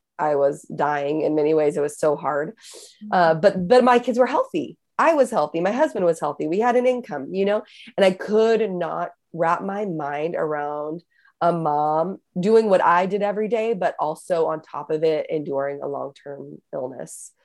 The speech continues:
Speaker 1: And so really what I did was combine social media and use that as a tool, as a well, so to speak,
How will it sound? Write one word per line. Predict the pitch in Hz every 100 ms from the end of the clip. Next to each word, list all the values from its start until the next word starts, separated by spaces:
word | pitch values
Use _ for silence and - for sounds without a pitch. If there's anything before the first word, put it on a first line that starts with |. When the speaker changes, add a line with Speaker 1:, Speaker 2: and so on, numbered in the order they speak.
| -
Speaker 1:
And | 202
so | 220 202
really | 185 196 196
what | 185
I | 175 170
did | 165 156
was | 160 156 -
combine | 165 156 156 151 151
social | 156 - 160 - 160
media | 156 147 151 165 160
and | 160 147
use | 151 151 156
that | 156 143 147 147
as | - 151 160
a |
tool, | 151 - - 202 165 151 170
as | 165 160
a | 147
well, | 147 151 147 147 160
so | - 151
to | 156
speak, | - 196 175 156